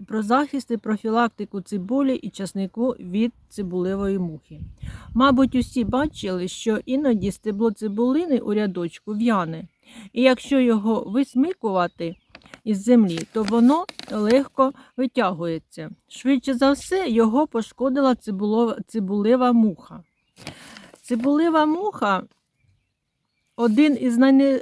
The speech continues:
найнебезпечніших шкідників цибулі і часнику і взагалі усіх цибулинних культур. За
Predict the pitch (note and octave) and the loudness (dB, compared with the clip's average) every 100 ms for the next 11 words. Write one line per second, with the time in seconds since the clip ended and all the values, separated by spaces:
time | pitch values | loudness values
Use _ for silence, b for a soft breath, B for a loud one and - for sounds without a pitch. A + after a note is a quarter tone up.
0 | - A#3+ C#4 C#4+ C#4 B3+ C#4+ - - G3 | 0 2 4 4 2 2 0 -2 -4 -4
1 | - - F3+ - F#3 F3 - - - - | -4 -8 -8 -6 -6 -8 -10 -20 -20 -10
2 | A3+ G#3+ A3+ B3 D4+ C4 G#3+ F#3+ B3+ B3+ | -4 0 0 0 -2 -2 -6 -2 2 2
3 | A3 A3+ - A3 G#3+ - D#3 - b b | 0 -4 -2 -2 -4 -8 -16 -16 b b
4 | b A#3 A3 C4 C4+ C#4 A3+ F#3+ - G3+ | b -6 0 2 4 2 2 0 -2 -6
5 | - B3 D4 - - G3 - G#3 F#3 G#3 | -4 -2 0 -2 -8 -8 -6 -4 -2 0
6 | A3+ A#3+ A#3+ - A#3 A3 - E3 - _ | 4 4 4 2 -4 -4 -6 -10 -10 _
7 | _ _ _ B B B B B B - | _ _ _ B B B B B B -14
8 | G#3+ C4+ C#4+ | 0 4 4